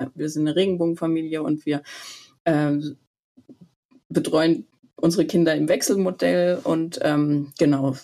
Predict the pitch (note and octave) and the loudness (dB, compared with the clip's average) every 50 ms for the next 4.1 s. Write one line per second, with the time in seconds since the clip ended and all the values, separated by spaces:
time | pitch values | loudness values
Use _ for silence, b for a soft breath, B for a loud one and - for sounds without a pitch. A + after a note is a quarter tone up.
0 | - _ E3+ D3+ D3+ - - _ _ _ - C3 C#3+ D3+ D3 D#3+ D#3+ C#3+ - D3 | -14 _ -10 -10 -10 -10 -14 _ _ _ -6 -2 -2 0 2 2 0 0 2 0
1 | D3 D3+ D3+ D3+ D3 - D3 D3 - - C#3 C#3+ - E3+ D3+ D3+ C#3 C#3 - - | 0 0 0 -4 -6 -4 -6 -4 0 0 0 2 2 0 0 0 0 0 -2 -4
2 | C3 - - E3 E3+ - _ _ - D#3+ C#3 - - D3 D3+ D3+ - C#3 C#3+ C#3+ | -4 -2 0 -2 -2 -2 _ _ -6 -6 -4 -4 -2 -2 -2 -2 -2 -2 -2 0
3 | D3 C#3+ C#3 - - C3+ C#3 - - _ - - C#3+ B2+ D#3 D#3 - - D#3 D3+ | 0 0 0 0 0 0 0 -2 -4 _ -8 -6 -4 -4 -4 -4 -4 -2 0 0
4 | C#3+ | -2